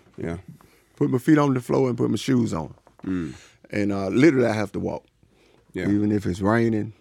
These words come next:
Speaker 2: um, you know, anyone that knows me or, you know, stayed at the house or whatnot, they know that my door gonna crack open around four thirty, between four thirty and five, and I'm gonna be outside.
Speaker 1: Yeah.
Speaker 2: And, um, the reason I do that is,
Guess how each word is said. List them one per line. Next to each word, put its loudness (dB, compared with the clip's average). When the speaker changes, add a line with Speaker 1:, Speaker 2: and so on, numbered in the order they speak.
Speaker 2:
um, -4
you -2
know, -2
anyone 0
that -2
knows 2
me -2
or, -4
you -4
know, -2
stayed 0
at 0
the -8
house -6
or -6
whatnot, -2
they -2
know 0
that -6
my -4
door 2
gonna -2
crack -4
open -2
around -6
four -4
thirty, -2
between -4
four -4
thirty -6
and -10
five, -8
and -10
I'm -6
gonna -6
be -6
outside. -12
Speaker 1:
Yeah. -14
Speaker 2:
And, -6
um, -12
the -4
reason 4
I 0
do 4
that -2
is, 4